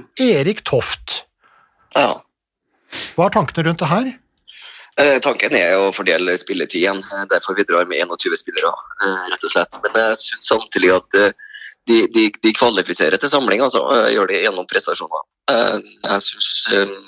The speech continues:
Speaker 2: Tom Kåre har tatt vanvittige steg i defensivt, eh, og ser veldig bra ut i Bergersjø. Eh, William Moore var vel kanskje den som var litt uheldig at Aarhus gikk, eh, konkurs, eh, så han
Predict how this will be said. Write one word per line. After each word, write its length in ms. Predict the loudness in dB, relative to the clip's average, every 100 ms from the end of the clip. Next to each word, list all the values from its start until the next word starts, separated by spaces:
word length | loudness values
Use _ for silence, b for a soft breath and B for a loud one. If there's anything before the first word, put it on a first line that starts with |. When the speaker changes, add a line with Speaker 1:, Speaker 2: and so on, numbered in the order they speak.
| -20 -6
Speaker 2:
Tom 160 | -2 0
Kåre 280 | 2 2 2
har 80 | 0
tatt 180 | -2 -2
vanvittige 560 | -4 -4 -12 -6 -2 0
steg 300 | 2 0 2
i 160 | 0
defensivt, 640 | 0 -2 -2 -6 -6 -6 -4
eh, 540 | 0 2 2 -2 -2 -4
og 160 | -4
ser 240 | -2 0 0
veldig 460 | 0 0 -2 -2
bra 160 | 0 2 0
ut 160 | 0
i 140 | 0 0
Bergersjø. 420 | 0 -2 -4 -6 -8 _ B B B B B B 0
Eh, 540 | 2 4 4 2 0 0
William 240 | 2 2
Moore 160 | 2 4
var 120 | 4
vel 100 | 2
kanskje 240 | 0 -2
den 100 | -2
som 140 | -2 -2
var 80 | 0
litt 140 | 0
uheldig 460 | -2 -2 -2 0 0
at 100 | 2
Aarhus 400 | 0 0 0 -4
gikk, 280 | -6 -2 2
eh, 300 | 4 4 2
konkurs, 640 | 0 -4 0 0 0 0
eh, 260 | 2 2 2
så 220 | 0 0
han 140 | 0